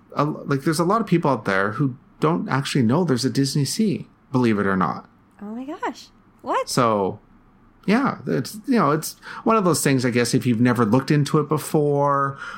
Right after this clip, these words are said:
Speaker 1: or, you know, it's just, like, one of those things that just never crossed your mind. Like, you know, Tokyo Disneyland's pretty easy, but Disney
Speaker 2: Mm-hmm.
Speaker 1: Sea, of course, like, if you don't know, then you don't know, right? So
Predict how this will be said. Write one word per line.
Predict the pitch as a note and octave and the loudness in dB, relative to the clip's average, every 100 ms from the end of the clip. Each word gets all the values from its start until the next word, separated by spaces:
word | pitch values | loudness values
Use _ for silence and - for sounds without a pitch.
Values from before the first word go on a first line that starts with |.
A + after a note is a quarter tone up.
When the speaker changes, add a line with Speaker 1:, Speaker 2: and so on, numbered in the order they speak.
| - - | -16 -2
Speaker 1:
or, | A#2 A2+ A2 G#2+ G#2 G2 F#2 - _ | 2 4 4 4 4 2 -2 -8 _
you | - | 2
know, | D3+ | 4
it's | A2+ | 4
just, | C3 A2+ | 2 2
like, | A#2+ G2+ | 0 2
one | A#2+ | 2
of | G#2 | 2
those | G#2 | 2
things | G#2+ | 2
that | F#2+ F2+ | 0 -2
just | G2 | 0
never | G2+ F2+ | 0 0
crossed | - F2+ D#2 - | -2 -4 -4 -6
your | E2 | 0
mind. | A2+ B2+ E2 F2 - | 2 2 0 -4 -2
Like, | G#2 G2+ - - | -4 -4 -12 -2
you | - | 0
know, | - - _ | -2 -8 _
Tokyo | - F3 D#3 | 2 4 4
Disneyland's | B2+ A2 A2+ G2+ G#2 | 4 2 2 0 0
pretty | C3+ A2 | 0 0
easy, | G#2 - - A2 - - - | 0 -4 -4 -8 -10 -20 -4
but | F3 | 0
Disney | F#3 F#3 F3+ | 2 4 2
Speaker 2:
Mm-hmm. | |
Speaker 1:
Sea, | D#3 C#3+ A#2+ | 2 2 2
of | A#2+ | 0
course, | - C#3+ | -2 2
like, | C3+ C3+ | 0 0
if | D#3 - | -2 2
you | |
don't | F3 F3+ G#2+ | 2 2 2
know, | A2 E3 A#2 G2+ G#2+ | 4 4 2 0 -2
then | C3 C#3 | 0 0
you | C3+ | 0
don't | D3+ D#3 E3 | 0 2 2
know, | G#3 G2 | 2 0
right? | F2+ F#2 A#2+ G#3 | 0 0 0 -2
So | - - A2+ F#2 F2 | -4 0 0 0 -4